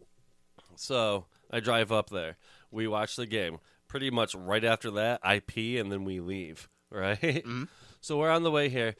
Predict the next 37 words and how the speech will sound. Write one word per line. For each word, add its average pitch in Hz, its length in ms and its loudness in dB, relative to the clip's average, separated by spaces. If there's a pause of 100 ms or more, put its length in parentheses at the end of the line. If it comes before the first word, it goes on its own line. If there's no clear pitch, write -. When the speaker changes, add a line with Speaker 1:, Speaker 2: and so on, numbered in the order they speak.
(280)
Speaker 1:
I 135 160 2
have 165 240 2
to 147 100 -8
dr-, 120 400 -2 (100)
drop, 131 480 4 (420)
um, 101 360 4
Britt 127 320 2
and 117 120 -2
Lou 127 200 2
off 98 400 0 (240)
to 117 160 -2
another 143 380 4
family 110 360 2
friend's 101 360 -4
house 92 420 -4
for 104 120 -6
their 120 440 4
son's 98 680 0
birthday 107 380 -2
party, 95 240 -2
which 101 200 -4
I'm 143 140 6
supposed 117 380 -6
to 90 80 -12
be 120 260 2
at. 80 240 -4 (480)
Speaker 2:
Oh. 104 120 -8 (200)
Speaker 1:
<laughs> 233 1600 4 (520)
And, 156 220 6
I 151 140 6
mean, 151 220 4
I'm, 143 220 4
I'm 151 120 4
gonna 151 180 4
ca-, - 120 -6 (240)
try 139 240 4
and, 123 220 2